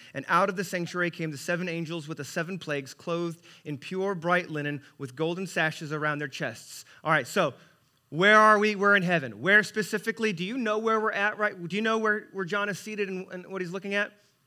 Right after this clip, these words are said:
We're back in the, we're, we're back in the place of Revelation chapter five. The throne room of God.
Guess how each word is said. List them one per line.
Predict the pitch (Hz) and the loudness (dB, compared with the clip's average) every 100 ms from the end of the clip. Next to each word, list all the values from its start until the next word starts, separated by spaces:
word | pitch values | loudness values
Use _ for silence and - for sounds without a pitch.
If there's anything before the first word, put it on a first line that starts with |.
| _ _ _ _ _ - | _ _ _ _ _ -18
We're | 151 | -4
back | 170 180 170 | 0 0 -2
in | |
the, | 156 156 _ | -6 -8 _
we're, | - 151 - | -18 -18 -10
we're | 170 | -4
back | 180 180 | -2 -2
in | 175 | -4
the | 143 | -8
place | 185 165 160 | -6 -6 -6
of | 131 117 _ _ | -12 -14 _ _
Revelation | 156 147 151 - | -8 -6 -6 -8
chapter | 143 143 143 | -8 -8 -8
five. | 127 160 139 123 _ _ _ _ _ _ _ _ _ | -12 -10 -10 -14 _ _ _ _ _ _ _ _ _
The | 160 | -8
throne | 147 208 208 | -2 2 2
room | 202 196 | 2 -2
of | 160 | 0
God. | 190 196 131 | 2 2 0